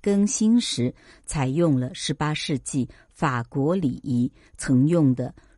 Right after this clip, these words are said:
主的奉献名称，从此调定在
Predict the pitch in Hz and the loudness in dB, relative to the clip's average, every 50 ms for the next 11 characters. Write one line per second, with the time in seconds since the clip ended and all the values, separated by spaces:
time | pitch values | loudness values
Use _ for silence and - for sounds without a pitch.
0 | _ _ - - 156 139 123 - - - _ _ _ - 139 139 165 185 - - | _ _ -4 0 0 0 0 -2 -6 -14 _ _ _ -2 -2 -2 -4 -8 -6 -2
1 | 202 175 147 127 123 - - - 156 - - - - 135 127 135 139 139 - 165 | 0 0 0 0 -2 -4 -2 0 0 0 0 -2 -2 -2 0 0 -2 -4 -2 0
2 | 147 139 147 - _ _ _ - - 143 151 185 180 - - - - 113 - - | 0 0 0 -2 _ _ _ -2 2 2 4 4 2 0 -4 -4 -4 -4 -6 -4
3 | - 170 156 151 147 190 175 156 151 147 147 - 156 143 135 127 | -2 0 0 0 0 0 2 4 4 4 2 0 -2 -2 -2 -4